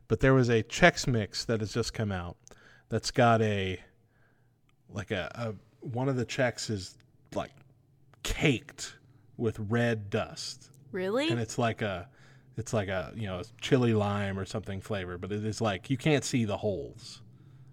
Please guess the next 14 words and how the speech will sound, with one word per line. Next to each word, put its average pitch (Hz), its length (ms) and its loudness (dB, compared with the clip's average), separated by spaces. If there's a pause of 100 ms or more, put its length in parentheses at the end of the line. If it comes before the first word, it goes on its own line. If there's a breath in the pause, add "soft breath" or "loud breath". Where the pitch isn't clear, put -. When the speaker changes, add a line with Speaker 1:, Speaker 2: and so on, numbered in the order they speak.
(120)
Speaker 1:
in 107 140 0
the 98 80 -4
Chex. - 560 -8 (100)
It 107 120 -4
is 101 80 -4
Speaker 2:
Okay. 135 80 -4
Speaker 1:
that 110 300 0
caked - 440 -10
with 92 180 -6
this 90 180 -10
dust. - 460 -10 (580 loud breath)
And 120 140 0
it 113 100 2
is 107 180 0